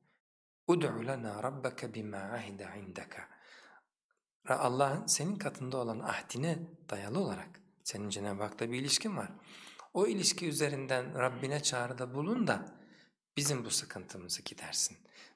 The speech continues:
Biz de iman edip Cenab-ı Hak ile yeni bir ilişki başlatacağız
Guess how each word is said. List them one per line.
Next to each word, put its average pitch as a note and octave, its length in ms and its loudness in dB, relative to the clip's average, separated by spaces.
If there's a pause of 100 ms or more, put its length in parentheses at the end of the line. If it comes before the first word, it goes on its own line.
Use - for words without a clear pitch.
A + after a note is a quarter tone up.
(120)
Biz G#3 260 4
de - 340 -2 (500)
iman C3 420 4
edip C#3 480 -6
Cenab-ı A2+ 380 -2
Hak G2 220 -8
ile G#2 380 -8
yeni G#2+ 240 -4
bir G2+ 100 -8
ilişki G2+ 420 -2
başlatacağız - 840 -6